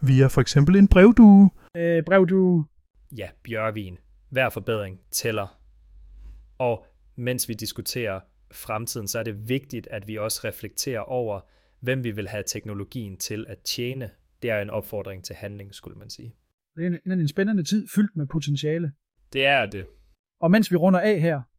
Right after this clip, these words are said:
Speaker 2: er det vigtigt at huske på, at vores bidrag, vores samtaler, vores nysgerrighed, det er det, der virkelig driver os fremad. Så lad os fortsætte med at udforske og diskutere sammen.
Speaker 1: Vi ses næste gang, venner, og husk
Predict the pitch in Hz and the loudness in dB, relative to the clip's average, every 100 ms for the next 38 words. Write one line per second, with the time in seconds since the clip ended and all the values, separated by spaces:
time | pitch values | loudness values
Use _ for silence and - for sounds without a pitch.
0 | _ 165 165 165 214 185 160 180 190 151 | _ -4 0 0 0 -2 0 0 -2 -2
1 | 180 196 - 160 147 151 143 - 226 233 | 0 -2 -4 -8 -4 -4 -4 -4 -2 -2
2 | 160 139 135 139 135 - 139 190 226 160 | -2 -6 -6 -6 -8 -10 -2 0 0 -2
3 | 147 147 135 147 147 135 185 220 - 160 | -4 -6 -8 -6 -4 0 2 2 2 -2
4 | 143 160 151 _ _ _ _ _ 208 208 | 0 -2 -4 _ _ _ _ _ 0 2
5 | 170 196 180 151 202 202 151 139 175 190 | 4 2 0 0 0 -2 -8 -6 -2 -2
6 | 135 131 - - - 170 165 135 _ _ | -2 -6 -10 -16 -4 -2 -2 -6 _ _
7 | _ 165 175 165 - 208 220 196 180 180 | _ 2 2 2 2 2 4 0 2 2
8 | 165 214 190 165 - 151 160 - 151 175 | 4 2 2 0 -2 -6 -6 -6 -2 -4
9 | 143 147 127 - _ _ _ 147 - 160 | -2 -6 -6 -10 _ _ _ -6 0 -2
10 | 131 143 139 - 139 131 135 127 131 135 | 0 -4 -4 -6 -8 -8 -6 -6 -4 -4
11 | 131 - 135 123 165 156 - | -6 -8 -8 -2 -2 -2 -8